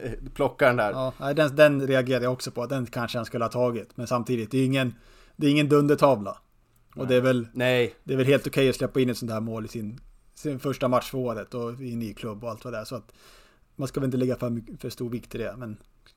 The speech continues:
Speaker 2: det är väl klart han ska ha den.
Speaker 3: Mm. Ja, ja, jag håller med, eh, och det, det är väl <laughs> kanske en boll han skulle tagit, men, men åter med till Brattberg som, som värvning, så känns det ju...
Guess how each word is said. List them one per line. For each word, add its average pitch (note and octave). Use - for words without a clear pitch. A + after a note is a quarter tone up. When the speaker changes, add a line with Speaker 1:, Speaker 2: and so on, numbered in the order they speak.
Speaker 2:
det D#3
är C#3+
väl B2+
klart A#2+
han A#2+
ska B2+
ha A#2
den. -
Speaker 3:
Mm. G#2
Ja, B2+
ja, D3
jag D#3+
håller F3
med, A2
eh, G2+
och A#2+
det, A#2
det A2
är A2
väl G#2
<laughs> -
kanske A2+
en C3+
boll C3+
han A#2+
skulle A#2+
tagit, A#2+
men, C3
men C3+
åter C#3+
med B2+
till B2
Brattberg B2+
som, A2+
som B2
värvning, B2
så A2+
känns A2
det A2
ju... G#2